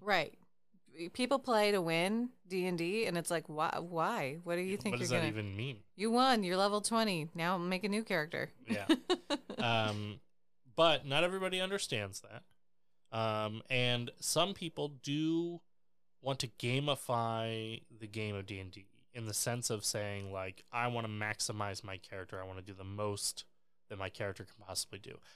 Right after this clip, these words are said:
Speaker 2: And there is sort of a built-in game. There's all these mechanics in the game that say it's possible to, it's possible to make a not great character.
Speaker 1: Mm-hmm.
Speaker 2: Um, it's possible to, to make a character who is, who is more powerful. There are ways that you can break the game. There are ways that you can,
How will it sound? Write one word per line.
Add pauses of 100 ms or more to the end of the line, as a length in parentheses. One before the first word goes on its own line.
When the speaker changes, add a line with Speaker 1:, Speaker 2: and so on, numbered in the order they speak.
(100)
Speaker 2:
And
there
is
sort
of
a
built-in
game.
There's
all
these
mechanics
in
the
game (360)
that
say (240)
it's
possible (160)
to, (880)
it's
possible
to
make
a
not
great
character. (220)
Speaker 1:
Mm-hmm. (280)
Speaker 2:
Um,
it's
possible
to,
to
make
a
character
who
is, (260)
who
is
more
powerful.
There
are
ways
that
you
can
break
the
game.
There
are
ways
that
you
can,